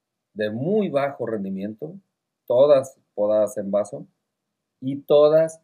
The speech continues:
de más de noventa años de edad. Dos de ellas, el Roble Viejo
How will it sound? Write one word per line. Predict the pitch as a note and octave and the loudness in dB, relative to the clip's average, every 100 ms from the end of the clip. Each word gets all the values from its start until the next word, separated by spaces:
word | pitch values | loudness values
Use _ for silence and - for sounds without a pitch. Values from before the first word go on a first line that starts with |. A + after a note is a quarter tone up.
| _ _ _ | _ _ _
de | - A#2+ | -6 -4
más | A#2 B2+ C3 | 0 0 0
de | C3 | -2
noventa | A#2+ A2+ A2 G#2+ | -2 -2 -2 -2
años | G#2+ A2 G2 | -4 -4 -10
de | D#2+ | -12
edad. | D2+ - _ | -12 -16 _
Dos | G#2+ A#2+ C3+ | -2 0 0
de | C#3 D3+ | 0 -2
ellas, | F3+ F#3+ G3 _ | -2 -6 -8 _
el | - G2+ | -14 -10
Roble | G#2 G#2 G2+ F#2+ | -6 -4 -4 -8
Viejo | G2+ B2 C3+ E3+ | -8 -8 -8 -12